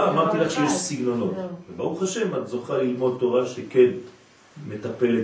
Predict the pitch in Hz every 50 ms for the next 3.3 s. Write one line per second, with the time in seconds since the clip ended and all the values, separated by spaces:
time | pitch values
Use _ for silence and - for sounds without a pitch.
0 | 98 92 101 98 98 95 90 92 95 90 90 90 - - - - - - _ _
1 | _ _ _ _ _ _ _ _ _ _ _ _ _ _ _ _ _ _ _ _
2 | _ - - - - - - - 90 90 98 - - - 120 113 147 139 120 104
3 | 95 101 101 92 98 107